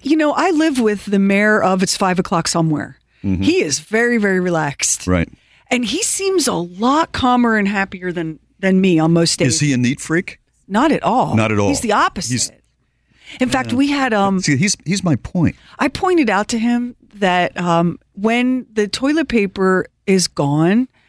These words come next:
Speaker 1: and all you're left with is the cardboard tube,
Speaker 2: Mm-hmm.
Speaker 1: the cardboard tube has no legs and can't leave the bathroom on its own.
Speaker 2: Right.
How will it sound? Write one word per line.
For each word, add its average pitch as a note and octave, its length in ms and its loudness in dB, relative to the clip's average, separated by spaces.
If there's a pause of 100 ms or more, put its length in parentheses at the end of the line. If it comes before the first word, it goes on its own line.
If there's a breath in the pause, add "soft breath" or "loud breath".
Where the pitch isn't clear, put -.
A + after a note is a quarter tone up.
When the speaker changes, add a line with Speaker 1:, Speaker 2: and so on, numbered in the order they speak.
(160)
Speaker 1:
and F3 100 2
all F#3 140 4
you're A#3 160 2
left G#3+ 300 -2
with F3 200 -2
is F3 200 0
the F3 80 -6
cardboard F3+ 580 -2
tube, E3 420 2 (120)
Speaker 2:
Mm-hmm. G2+ 240 4 (480 soft breath)
Speaker 1:
the G3 100 0
cardboard C#4+ 640 -2
tube A3+ 480 2 (140)
has F#3 320 0
no G3+ 160 2
legs E3+ 680 0 (500)
and F#3 120 -2
can't A#3+ 240 0
leave G#3+ 160 0
the G#3 80 0
bathroom F#3 420 2
on F3 100 4
its A#3 160 -4
own. E3 360 0
Speaker 2:
Right. G2 200 0